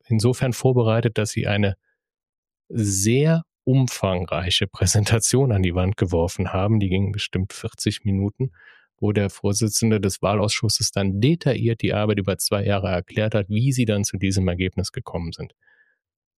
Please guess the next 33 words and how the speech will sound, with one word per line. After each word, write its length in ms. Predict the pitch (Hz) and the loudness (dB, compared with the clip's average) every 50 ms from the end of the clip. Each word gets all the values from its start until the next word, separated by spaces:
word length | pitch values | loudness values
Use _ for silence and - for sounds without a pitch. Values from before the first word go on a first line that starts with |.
| _ _ | _ _
Unterm 280 | - 127 113 120 110 98 | -4 -2 0 0 2 2
Strich 340 | 98 - - - 127 117 - | 0 0 0 0 0 0 0
kann 160 | - - 110 | 0 0 2
man 100 | 104 98 | 2 4
sagen, 240 | 101 110 110 107 101 | 2 2 2 2 0
kann 140 | - 117 110 | 2 2 4
man 160 | 117 107 98 | 4 4 4
so 80 | 101 | 4
machen, 380 | 95 101 107 120 120 - 131 113 | 4 4 4 2 2 2 2 2
ist 120 | 104 92 - | 2 2 2
euer 260 | 107 113 117 113 110 | 2 2 4 2 2
Verein, 400 | - - 110 107 107 110 110 107 | 0 0 0 2 2 2 2 2
ihr 240 | 98 101 113 107 98 | 2 2 2 2 2
wählt, 240 | 104 104 113 110 107 | 2 2 2 2 0
ihr 80 | 101 | 0
macht, 260 | 101 101 98 - - | 0 0 0 0 0
ihr 100 | - 101 | -2 0
tut, 280 | 95 - 120 127 123 - | 2 4 4 4 4 2
jeder 220 | 104 101 98 101 | 2 0 0 0
kriegt 280 | 104 - - - - - | -2 -4 -10 -10 -4 -4
den 120 | 104 95 | -2 -2
Aufsichtsrat, 580 | - - 98 - - 110 - - - 101 92 - | 0 -2 -2 -2 -4 -6 -6 -4 -4 -4 -2 -2
den 100 | 95 90 | -2 -2
er 80 | 87 87 | -2 -2
verdient, 380 | - - 92 98 113 131 127 | -4 -4 -2 0 0 0 0
sage 220 | - 113 110 107 107 | 0 0 -2 -2 -2
ich 100 | 107 - | -4 -4
immer. 220 | 110 107 101 101 _ _ _ _ _ _ _ | -4 -4 -4 -4 _ _ _ _ _ _ _
Aber 240 | - - - 104 104 | -8 -4 0 0 2
die 80 | 101 95 | 0 0
Frage 280 | - - 101 107 107 | -2 -2 -2 0 0
ist 140 | 113 113 - | 0 -2 -2
ja, 160 | - 107 104 | -2 -2 -2